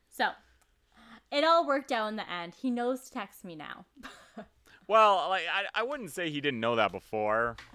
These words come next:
Speaker 2: um, but you get lost, right? You know, you're with, you're with your friends, you're having fun, you know, like, and, and to be honest, and I get it, but, like, you know, when you're hanging out with people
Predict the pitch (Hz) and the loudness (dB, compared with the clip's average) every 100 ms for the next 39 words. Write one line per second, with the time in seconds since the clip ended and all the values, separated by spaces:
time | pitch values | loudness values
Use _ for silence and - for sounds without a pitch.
0 | - 98 98 92 90 85 _ _ 180 190 | -14 -8 -6 -6 -10 -20 _ _ -4 -2
1 | 208 240 127 131 196 113 - - 107 139 | -4 -2 2 6 6 4 0 -6 -4 -4
2 | 127 113 120 123 131 120 123 147 160 _ | -6 -10 -8 -8 -8 -8 -6 -6 -10 _
3 | _ _ _ _ _ _ _ 110 135 104 | _ _ _ _ _ _ _ -6 -4 -4
4 | - 170 185 175 131 113 113 98 90 - | -2 0 0 -2 -2 2 2 0 -10 -20
5 | - 139 160 156 151 151 143 117 117 120 | 0 4 6 4 -2 -8 -14 -8 -6 -4
6 | 117 117 113 104 - - - _ _ _ | -2 0 0 -4 -12 -20 -20 _ _ _
7 | _ _ _ _ 156 165 143 165 156 131 | _ _ _ _ 2 2 2 -2 -4 -12
8 | _ _ _ _ _ - 143 151 196 180 | _ _ _ _ _ -8 -2 2 4 2
9 | 127 - 131 120 101 135 101 90 - - | -2 0 0 0 2 4 4 -2 -10 -6
10 | 117 117 110 - _ _ _ _ _ _ | -2 -2 -4 -8 _ _ _ _ _ _
11 | _ _ _ 131 127 139 139 139 165 143 | _ _ _ -6 -4 -4 -2 -2 -2 0
12 | 143 135 - 107 104 113 113 | 0 -2 -4 -6 -2 0 0